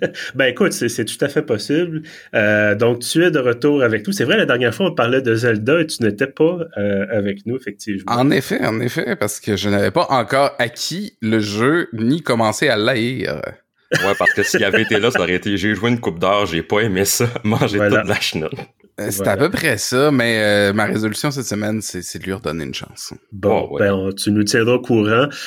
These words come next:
Speaker 1: Euh, effectivement, notre précédent épisode, c'était sur Tears of the Kingdom, avec bien sûr toi, Louis Gabriel, et Francis, notre ami, euh, slash collègue de Sudbury,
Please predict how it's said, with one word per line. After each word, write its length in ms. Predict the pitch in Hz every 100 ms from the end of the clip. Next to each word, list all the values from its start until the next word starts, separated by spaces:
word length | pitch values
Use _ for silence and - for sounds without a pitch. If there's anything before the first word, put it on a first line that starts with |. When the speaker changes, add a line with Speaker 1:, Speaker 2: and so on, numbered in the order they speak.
| - -
Speaker 1:
Euh, 160 | 110
effectivement, 400 | 110 151 139 143
notre 160 | 156 123
précédent 500 | - 117 127 123 135
épisode, 580 | 139 - 113 110 120 110
c'était 440 | - 101 - 107
sur 280 | 101 107 101
Tears 320 | 131 123 110
of 100 | 107
the 140 | 101 98
Kingdom, 420 | 101 98 113 135 127
avec 340 | 123 120 135
bien 160 | 107 104
sûr 220 | - 104
toi, 200 | 110 110
Louis 120 | 107
Gabriel, 460 | 101 98 95 107 110
et 140 | 139
Francis, 680 | 143 - 120 104 - 214 - - - - -
notre 320 | 110 107 -
ami, 560 | 104 101 110 120 120 - 107
euh, 300 | 98 98 95
slash 300 | - 107 -
collègue 460 | 104 104 101 101
de 240 | 98 101 101
Sudbury, 760 | - 147 131 113 104 110 151